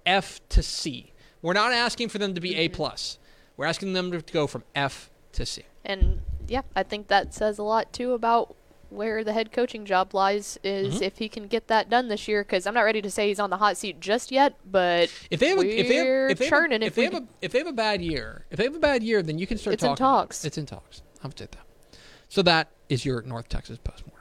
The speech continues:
Speaker 1: And now we go to Ashley Pickle for America's second favorite segment, Final Thoughts.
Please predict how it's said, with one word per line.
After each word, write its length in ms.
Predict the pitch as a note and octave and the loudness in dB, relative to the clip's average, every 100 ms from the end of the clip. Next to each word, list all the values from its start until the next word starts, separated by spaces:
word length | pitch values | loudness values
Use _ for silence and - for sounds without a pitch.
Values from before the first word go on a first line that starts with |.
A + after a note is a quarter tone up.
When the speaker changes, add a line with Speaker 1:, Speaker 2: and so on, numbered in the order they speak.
| - - _ - - - - - - | -20 -20 _ -18 -16 -16 -18 -20 -6
Speaker 1:
And 80 | E3 | 0
now 120 | A3+ | 2
we 60 | G#3+ | 4
go 80 | F#3 | 4
to 60 | F#3 | 4
Ashley 200 | E3+ F3 | 2 -2
Pickle 240 | C3 - | -6 -10
for 120 | - | -6
America's 240 | E3+ F#3 F3+ | -2 -2 0
second 220 | A3+ G#3 | -2 -2
favorite 200 | A#3 A3 | -4 -4
segment, 260 | G#3 G#3+ G3+ - | -4 -6 -8 -10
Final 160 | F3 E3 | -12 -12
Thoughts. 380 | D3 - - | -14 -16 -18